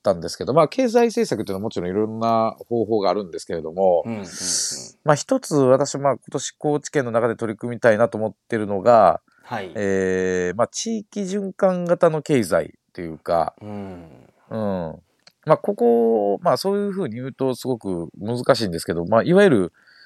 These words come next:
Speaker 1: その地域で、えー、ま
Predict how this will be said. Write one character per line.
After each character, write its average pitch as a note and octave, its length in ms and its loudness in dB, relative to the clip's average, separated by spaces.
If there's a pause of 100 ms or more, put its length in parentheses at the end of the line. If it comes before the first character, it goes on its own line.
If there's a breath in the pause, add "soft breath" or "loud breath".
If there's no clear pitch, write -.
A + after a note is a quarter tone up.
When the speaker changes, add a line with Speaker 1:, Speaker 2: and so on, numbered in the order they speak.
(220 soft breath)
Speaker 1:
そ - 140 -6
の F#2+ 140 -2
地 A#3+ 380 -4
域 A#2+ 380 -6
で、 D#3+ 400 6 (120)
え F2+ 920 -4
ー、 - 300 -8
ま A2 60 8